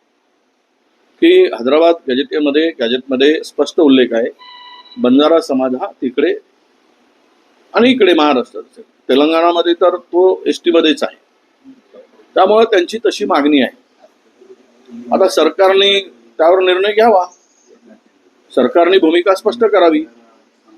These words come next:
तो गॅझेट जर एका पक्षाला, एका समाजाला लागू करायचा निर्णय घेतला असेल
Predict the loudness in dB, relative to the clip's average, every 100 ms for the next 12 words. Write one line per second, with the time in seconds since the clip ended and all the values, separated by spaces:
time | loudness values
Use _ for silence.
0 | _ 0 2 2 2 0 0 0 0 -2
1 | -6 -6 -6 -4 -2 -4 -6 -6 -4 -2
2 | 0 2 0 -2 -6 -4 -2 -2 -2 -2
3 | -2 -2 -4 -4 -4 -4 -6 -8